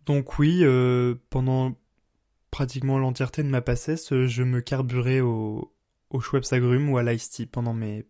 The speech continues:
périodes de révision. Fin de l'aparté. Donc, le Nutella et les sodas, c'est finito pipo, ciao bye bye, euh, hi hi ha ha ho hi ho ho ho hi, c'était sympa. Mais en gros, pour le reste, je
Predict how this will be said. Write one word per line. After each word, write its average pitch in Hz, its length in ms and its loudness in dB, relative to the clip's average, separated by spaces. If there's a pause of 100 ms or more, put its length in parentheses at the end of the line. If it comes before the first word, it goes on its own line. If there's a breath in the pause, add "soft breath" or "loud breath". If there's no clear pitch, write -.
(160)
périodes 123 260 -2
de 120 80 -4
révision. 117 360 -4 (260)
Fin - 400 -10
de 131 100 0
l'aparté. 175 920 2 (320)
Donc, 147 540 0 (160)
le 143 160 4
Nutella 170 600 2
et 160 100 0
les 160 100 4
sodas, 139 640 0
c'est - 280 -6
finito 160 460 0
pipo, 139 440 4
ciao 135 260 2
bye 131 180 2
bye, 131 400 0 (160)
euh, 98 480 -6 (720)
hi 151 60 -2
hi 131 180 -4
ha 127 120 -2
ha 120 200 -2
ho 117 220 0
hi 117 140 -2
ho 117 80 -2
ho 117 340 2
ho 131 80 2
hi, 214 220 0 (100)
c'était 151 380 -2
sympa. 135 560 2 (280)
Mais 147 380 4
en 143 80 6
gros, 135 240 4
pour 131 220 10
le 131 100 4
reste, 151 500 2
je - 140 -14